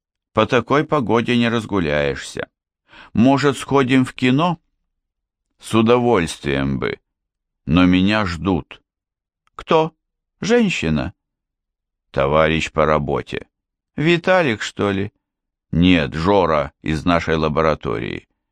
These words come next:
Взяли на службе канистру спирта, он пошел к своей подруге, а я за куревом. Подлечиться надо». «А меня пригласить ты стесняешься?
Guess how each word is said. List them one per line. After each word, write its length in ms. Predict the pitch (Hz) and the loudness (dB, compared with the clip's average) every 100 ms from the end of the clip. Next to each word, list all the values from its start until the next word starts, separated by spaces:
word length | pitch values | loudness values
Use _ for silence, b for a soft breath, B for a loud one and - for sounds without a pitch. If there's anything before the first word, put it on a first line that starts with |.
| _ _ | _ _
Взяли 400 | - 87 127 131 | -6 0 0 2
на 180 | 107 95 | 0 -2
службе 420 | 92 120 101 87 | -2 -2 -2 -2
канистру 600 | 87 87 90 90 - 87 | 0 0 2 0 -2 -6
спирта, 580 | 82 - 127 117 - 80 _ _ _ _ _ - | -6 -4 -2 -2 -2 -2 _ _ _ _ _ -2
он 200 | 143 139 | 0 2
пошел 400 | 123 117 123 117 | 2 2 0 0
к 60 | |
своей 360 | - 98 104 101 | 0 2 2 2
подруге, 640 | 92 92 120 135 87 76 _ _ - | 0 0 0 0 0 -2 _ _ -2
а 100 | - | 0
я 160 | 117 120 | 2 2
за 160 | 107 | 0
куревом. 640 | 80 85 73 67 65 60 _ _ _ _ _ - | -2 -2 -2 -2 -6 -8 _ _ _ _ _ -2
Подлечиться 800 | 104 101 110 117 120 95 - 80 | 0 2 2 0 -2 -4 -2 -2
надо». 400 | 69 50 - - _ _ _ _ _ _ _ _ _ _ _ _ _ | -2 -4 -6 -10 _ _ _ _ _ _ _ _ _ _ _ _ _
«А 120 | 101 | 2
меня 380 | 104 107 101 92 | 2 2 2 0
пригласить 760 | 85 92 82 87 82 90 87 - | 0 -2 0 0 0 -2 -4 -2
ты 220 | 92 85 | 0 0
стесняешься? 1000 | - - 90 - 80 82 120 139 - - | -2 -4 -4 -2 0 0 0 -4 -10 -12